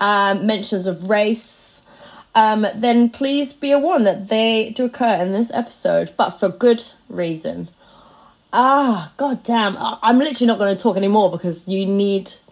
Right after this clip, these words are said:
to focus on the episode. It's, it's the only thing that's important right now. So, make sure you've got a good hour of your time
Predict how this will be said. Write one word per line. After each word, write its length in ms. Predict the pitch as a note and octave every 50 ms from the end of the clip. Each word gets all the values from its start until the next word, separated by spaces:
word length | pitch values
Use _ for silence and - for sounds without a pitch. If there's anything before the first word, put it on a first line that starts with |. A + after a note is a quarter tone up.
| -
to 100 | - G3
focus 580 | - - - G3 F#3+ F3+ - F3 E3 D#3+ - - -
on 160 | F#3+ F3+ F3
the 60 | F3
episode. 420 | E3+ F3 - - - E3 E3 - -
It's, 180 | - - -
it's 160 | - F3 E3+ -
the 80 | -
only 240 | F#3 F#3 F#3 F3+ F3+
thing 240 | F3+ F3+ F3+ E3+ E3
that's 160 | E3 E3 -
important 400 | E3+ D#3 - F3+ E3+ E3 E3 D#3+
right 160 | D#3+ D#3+ -
now. 240 | F#3 F3 E3 D#3+ D#3 - - - - - - - - - C4+ C4+ B3
So, 600 | - - - D4 C4+ A#3+ G#3+ G3 F3+ F3+ F3+ F3+ - _ _ _ _ _ B3
make 240 | A#3 A#3 B3 A#3+ A#3+
sure 120 | - C4
you've 180 | B3 A#3 - -
got 140 | - A#3
a 40 | G#3+
good 220 | G#3+ - B3+ B3 A#3+
hour 300 | A#3 A3 G#3+ G#3+ G#3 G#3
of 100 | G3+ G#3+
your 120 | A3+ G#3
time 600 | G#3+ - A3+ G#3 F#3 F3 E3+ E3 D#3 E3+ F3 -